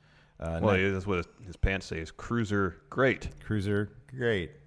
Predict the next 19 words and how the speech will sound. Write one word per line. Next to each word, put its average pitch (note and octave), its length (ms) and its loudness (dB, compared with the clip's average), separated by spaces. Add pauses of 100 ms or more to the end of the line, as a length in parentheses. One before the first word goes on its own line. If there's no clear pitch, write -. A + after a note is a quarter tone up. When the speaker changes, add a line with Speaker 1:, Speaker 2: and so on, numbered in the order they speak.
(100)
Speaker 1:
Thanks, F#2+ 260 -2
friendo. D#2 420 -2 (500)
Uh, G2 280 2
next B2 300 0
up, A#2 160 6
we A#2+ 120 4
had A#2 100 4
a F#2+ 120 2
Cedric C#3 580 -2
Alexander A2+ 840 0
interview. F2+ 760 2 (520)
It G2 60 4
was F#2 160 -2
like F2+ 160 -4
a D#2+ 60 -4
sit-down F2 480 -4
interview D#2 320 -4
thing. - 400 4 (180)
Speaker 2:
Yeah. B2 420 2